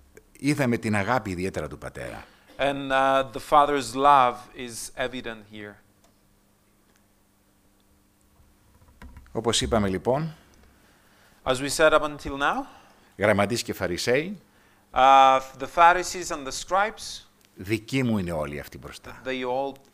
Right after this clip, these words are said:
Speaker 1: Είτε αμαρτωλοί,
Speaker 2: belong to me.
Speaker 1: είτε τελώνες, τους αγαπάω.
Speaker 2: Sinners or tax collectors,
Speaker 1: Είναι
Speaker 2: I love them.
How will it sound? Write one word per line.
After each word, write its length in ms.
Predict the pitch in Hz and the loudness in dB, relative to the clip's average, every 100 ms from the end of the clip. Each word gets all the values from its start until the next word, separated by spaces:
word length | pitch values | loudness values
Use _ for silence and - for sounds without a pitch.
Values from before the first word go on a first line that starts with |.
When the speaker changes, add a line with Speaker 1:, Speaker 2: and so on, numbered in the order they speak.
| _ _ _ - | _ _ _ -8
Speaker 1:
Είτε 240 | 127 135 | -4 0
αμαρτωλοί, 600 | 156 160 139 151 139 143 | 4 4 4 2 2 0
Speaker 2:
belong 20 | - | 0
to 40 | |
me. 20 | |
Speaker 1:
είτε 160 | 139 135 | -2 0
τελώνες, 500 | - 117 110 92 87 | 0 0 0 -2 -6
τους 180 | 107 113 | -6 -6
αγαπάω. 520 | 98 95 - 67 53 - _ _ - - - - | -4 -6 -6 -10 -10 -20 _ _ -16 -12 -6 -2
Speaker 2:
Sinners 480 | 185 190 196 190 - | 0 2 0 0 -4
or 80 | 135 131 - | -6 -8 -2
tax 280 | 160 - - | -2 -2 -10
collectors, 520 | 139 127 120 - 120 117 | -8 -6 -8 -8 -10 -4
Speaker 1:
Είναι 180 | 123 127 | 0 2
Speaker 2:
I 140 | 135 | 2
love 340 | 131 127 123 | 0 -2 -2
them. 80 | 110 | -8